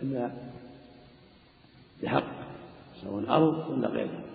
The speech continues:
فليس له أن يضار أحد في خ-، في حق، في أرضه أو في سيارته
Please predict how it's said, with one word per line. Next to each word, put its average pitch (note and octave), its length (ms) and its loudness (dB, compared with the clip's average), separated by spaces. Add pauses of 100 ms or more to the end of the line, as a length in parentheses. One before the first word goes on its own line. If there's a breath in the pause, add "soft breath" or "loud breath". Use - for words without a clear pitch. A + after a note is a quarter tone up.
(360)
فليس C#3 220 2
له B2+ 120 4
أن A#2+ 120 6
يضار A#2 360 2
أحد A2 160 -2
في G#2 160 -2
خ-، - 320 0
في F#2 120 -6
حق، - 240 -4 (180)
في - 180 -4
أرضه A#2+ 280 2 (640)
أو A2+ 60 -4
في A#2 140 2
سيارته A#2 680 4